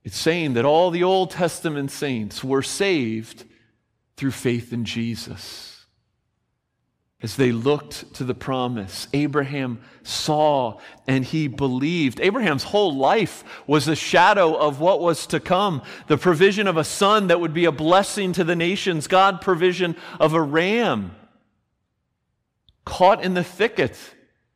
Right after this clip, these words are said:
as the Lord had tested his faith. Would he be willing to give his firstborn son? See, Jesus is the fulfillment of Abraham's hopes and dreams.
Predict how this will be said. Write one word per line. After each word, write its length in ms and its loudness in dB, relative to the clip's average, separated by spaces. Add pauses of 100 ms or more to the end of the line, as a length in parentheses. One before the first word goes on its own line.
(800)
as 140 -4
the 100 0
Lord 280 0
had 160 0
tested 440 -2
his 280 -6
faith. 600 -4 (540)
Would 300 4
he 160 -4
be 180 -6
willing 600 -4 (380)
to 120 -4
give 520 0
his 500 -4 (240)
firstborn 960 -6 (320)
son? 580 -10 (840)
See, 140 -2
Jesus 560 -2
is 160 -6
the 80 -4
fulfillment 680 -4
of 120 -2
Abraham's 600 -4
hopes 520 -6
and 220 -4
dreams. 760 -6